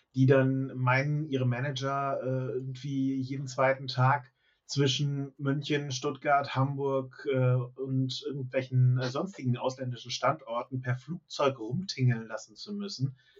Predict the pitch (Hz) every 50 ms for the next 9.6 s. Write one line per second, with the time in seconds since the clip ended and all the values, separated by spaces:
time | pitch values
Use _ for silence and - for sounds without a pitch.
0 | - _ _ _ _ _ - 175 190 214 214 165 147 135 123 - - 123 127 127
1 | 113 110 113 - 101 120 123 - - _ - 123 - - 139 139 139 123 123 131
2 | 127 127 123 - - - 123 117 127 123 127 131 131 131 123 127 - 131 123 123
3 | - - _ _ _ _ _ _ _ _ - 175 170 165 143 135 131 135 143 202
4 | - - _ - - - _ _ _ _ _ _ _ _ - - 202 190 - _
5 | 160 143 151 160 - 202 143 135 131 135 131 131 127 - - 139 127 131 120 117
6 | 123 127 - 143 185 262 233 190 139 123 - - 113 113 127 160 190 - - 139
7 | 135 135 135 135 131 131 131 123 - 135 131 127 123 120 - _ _ _ _ _
8 | - 147 127 120 139 151 156 156 - 151 143 - - 127 123 131 156 156 151 135
9 | - - 135 123 123 131 - - 135 135 143 -